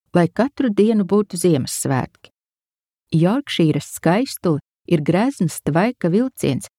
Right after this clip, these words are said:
kas ideāli piemērots aizbēgšanai no realitātes.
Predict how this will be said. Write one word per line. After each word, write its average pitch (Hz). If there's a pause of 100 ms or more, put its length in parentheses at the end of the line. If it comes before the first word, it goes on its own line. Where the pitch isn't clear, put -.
(120)
kas - (100)
ideāli 254
piemērots 196
aizbēgšanai 185
no 151
realitātes. 139